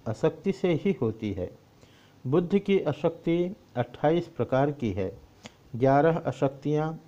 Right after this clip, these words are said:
ग्यारह इंद्रियों के मारे जाने से होती है, जैसे नेत्र से अंधा होना, कान से बहिरा होना, घ्राण से गंध न ज्ञात होना, रसना से रस का स्वाद न आना,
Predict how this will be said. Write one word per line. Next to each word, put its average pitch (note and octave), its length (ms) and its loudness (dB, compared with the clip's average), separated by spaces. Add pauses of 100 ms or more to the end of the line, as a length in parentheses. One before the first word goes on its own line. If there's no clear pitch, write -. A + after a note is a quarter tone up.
(120)
ग्यारह B2 420 2 (100)
इंद्रियों C#3 420 2
के D3+ 180 2
मारे A#2+ 360 4
जाने C3+ 320 2
से C#3 160 -2
होती C#3 360 -2
है, D#3 180 -4 (600)
जैसे E3+ 360 2
नेत्र C#3+ 400 2
से C3+ 200 0 (100)
अंधा A2+ 300 0
होना, C3+ 360 0 (720)
कान E3 300 2
से E3 180 0
बहिरा B2 400 2
होना, D3+ 380 0 (720)
घ्राण D#3 440 2
से E3 240 4
गंध C3+ 320 0
न C3 400 2 (360)
ज्ञात C3 480 2
होना, D#3 280 -2 (640)
रसना D#3 420 4
से F3 220 2
रस D3 240 2
का D3 180 2
स्वाद A#2 380 2
न G2+ 140 -2
आना, C#3 480 0